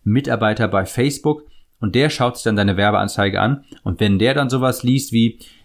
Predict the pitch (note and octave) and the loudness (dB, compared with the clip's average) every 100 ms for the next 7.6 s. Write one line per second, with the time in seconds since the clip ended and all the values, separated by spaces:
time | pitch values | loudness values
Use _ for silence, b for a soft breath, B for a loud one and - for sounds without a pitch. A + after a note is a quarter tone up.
0 | B G#2+ A2 - A#2+ B2 B2 A#2 A2 G2+ | B -2 -2 0 0 0 0 -2 0 0
1 | G#2 G#2 - A2 G#2+ G#2+ G#2 G2+ A2 B2 | 0 0 -2 -2 0 0 0 0 0 0
2 | A2 A2+ G#2+ - C3+ A#2 A#2 A2 A2 A2+ | 0 0 -2 -2 -4 -2 -2 0 -2 -2
3 | C3 C3 G#2+ G2 G2 G2 A2 G2 G2+ - | -2 -2 -2 0 0 0 0 2 0 0
4 | B2 C3+ B B B B G#2 G#2 A2+ B2+ | -4 -4 B B B B -2 0 0 0
5 | A2+ A#2 A2+ G#2 G#2+ G#2 G2 G2+ G#2+ - | 0 0 0 -2 0 0 0 0 0 -2
6 | G#2 G#2+ G2 G2+ G2 A#2+ C#3+ C3 A#2+ A#2 | -2 -2 -2 -4 -2 -4 -4 -4 -4 -4
7 | B2+ - A2 G#2+ G#2+ A2 | -4 -4 0 0 0 -2